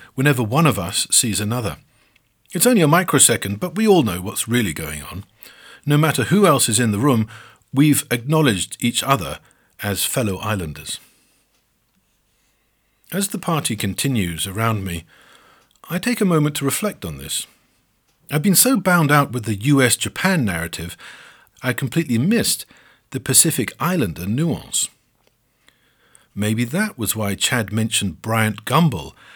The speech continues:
outside the bathroom back in the stable.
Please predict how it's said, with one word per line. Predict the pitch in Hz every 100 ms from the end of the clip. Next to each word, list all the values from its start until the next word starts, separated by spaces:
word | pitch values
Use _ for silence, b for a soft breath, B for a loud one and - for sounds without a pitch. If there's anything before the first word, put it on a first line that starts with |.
| B
outside | 98 101 - - 107 92
the | 85
bathroom | 107 110 110 - 67 69 b b b
back | 101 -
in | 92 78
the |
stable. | - - 78 71 -